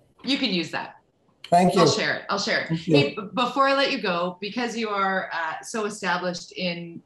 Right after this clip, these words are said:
Speaker 1: industry, markets, mining, do you, do you have a piece of advice or a, a, a, an Andrew one oh one sort of message for that first time investor? Do you remember your first investment, your first stock purchase?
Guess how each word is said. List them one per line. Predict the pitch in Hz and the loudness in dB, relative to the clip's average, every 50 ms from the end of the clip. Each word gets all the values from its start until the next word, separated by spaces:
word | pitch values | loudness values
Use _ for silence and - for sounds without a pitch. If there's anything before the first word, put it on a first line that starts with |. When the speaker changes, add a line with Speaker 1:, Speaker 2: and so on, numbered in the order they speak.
| _ _ | _ _
Speaker 1:
industry, | - 180 180 175 170 - - 180 165 160 | -4 -2 -2 -2 -2 -4 -6 -6 -6 -4
markets, | 156 156 170 175 165 - - 180 160 - - - 160 | -2 0 0 0 0 0 -2 -4 -6 -6 -8 -10 -6
mining, | 160 170 170 170 165 165 165 160 160 165 165 - - _ - - - 185 180 | -2 -2 0 0 -2 -2 -6 -6 -8 -10 -12 -14 -16 _ -20 -18 -16 -14 -12
do | 180 - 226 | -8 -4 -2
you, | 269 311 339 339 320 311 - - _ _ _ _ _ _ _ _ _ _ _ _ _ _ - 185 | 0 0 0 0 -2 -6 -10 -16 _ _ _ _ _ _ _ _ _ _ _ _ _ _ -16 -8
do | - 247 | -4 -2
you | 269 269 | -2 0
have | 226 185 220 214 233 247 247 | 0 0 0 2 2 0 -2
a | 254 | -4
piece | - 240 247 233 - | -6 -8 -10 -8 -8
of | 254 220 | -6 -6
advice | 226 196 180 214 214 214 220 214 220 233 | -4 -4 -2 -2 -2 -2 -2 -4 -6 -6
or | - 202 190 180 | -6 -4 -2 0
a, | 170 165 160 156 - - | 0 0 0 -2 -4 -6
a, | 180 170 147 - - | -8 -10 -10 -8 -6
a, | 170 160 156 156 - - | -4 -4 -4 -4 -4 -6
an | 170 170 - | -8 -8 -8
Andrew | - 160 190 196 196 196 190 190 196 190 185 185 185 | -6 -4 -2 -2 -2 -2 -2 -2 0 0 -2 -2 -4
one | 175 170 190 190 180 | -4 -2 -2 -2 -2
oh | 180 180 175 | -2 -2 -4
one | 160 156 165 165 170 170 170 175 175 180 _ _ _ _ _ _ _ | -4 -6 -4 -4 -4 -4 -6 -8 -12 -14 _ _ _ _ _ _ _
sort | - - 208 180 175 | -8 -4 -2 -2 -2
of | 156 147 | -2 -4
message | 156 160 175 180 185 185 - 196 185 180 180 - - | -6 -4 -2 0 -2 -2 -2 -4 -6 -6 -8 -8 -8
for | 202 180 | -8 -4
that | 170 165 151 - - - | -2 -2 -2 -4 -4 -6
first | 180 170 - - | -6 -6 -6 -6
time | - 190 175 175 | -6 -6 -6 -6
investor? | 175 156 165 175 180 - - 226 | -6 -6 -6 -6 -4 -4 -6 -4
Do | 196 269 | -4 -2
you | 294 277 | -2 0
remember | 247 226 214 214 226 247 247 | 0 2 0 0 0 -2 -2
your | 240 240 233 233 - | -4 -4 -6 -6 -6
first | - 240 240 226 - - - - - - _ _ _ _ _ - | -4 -4 -4 -4 -6 -10 -12 -16 -18 -18 _ _ _ _ _ -4
investment, | 226 220 214 220 220 220 220 - 240 233 226 220 | -2 -2 0 0 0 -2 -2 -4 -4 -6 -4 -4
your | 190 190 - | -6 -6 -4
first | - 214 202 - - | -4 -4 -4 -4 -6
stock | - 196 190 202 202 - - | -4 -4 -4 -4 -4 -6 -10
purchase? | - 214 202 202 - 233 226 - - - - | -10 -8 -8 -8 -10 -12 -12 -12 -14 -16 -18